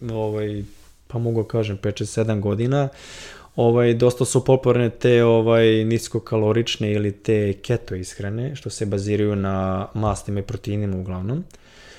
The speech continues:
Jer ljudsko telo prvenstveno se kreće na masti i proteine, ovaj, samo smo mi, nažalost, našom evolucijom kroz istoriju devoluirali način ishrane. Pa je to prešlo ono što kaže velika količina, ovaj, često.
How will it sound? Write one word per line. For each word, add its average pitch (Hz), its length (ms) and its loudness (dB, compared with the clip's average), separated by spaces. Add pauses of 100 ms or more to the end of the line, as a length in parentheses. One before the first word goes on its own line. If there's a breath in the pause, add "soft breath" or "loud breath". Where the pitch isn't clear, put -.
(360 loud breath)
Jer 117 220 4
ljudsko 120 380 4
telo 127 280 4
prvenstveno 113 560 -2
se 120 160 -4
kreće 120 360 -2
na 113 60 -2
masti 110 460 -4
i 98 80 -4
proteine, 101 760 -6 (240)
ovaj, 120 680 0
samo 120 280 -4
smo 120 160 -4
mi, 120 460 0 (260)
nažalost, 107 560 -2
našom 107 420 -2
evolucijom 101 600 -4
kroz 98 200 -8
istoriju 107 460 -4
devoluirali 107 920 0
način 98 360 -8
ishrane. 110 360 -14 (220)
Pa 101 80 -6
je 95 80 -4
to 98 140 -8
prešlo 98 340 -6
ono 98 160 -8
što 95 160 -12
kaže 98 480 -6 (1040 loud breath)
velika 107 440 -2
količina, 131 920 -4
ovaj, 110 420 0
često. - 560 -8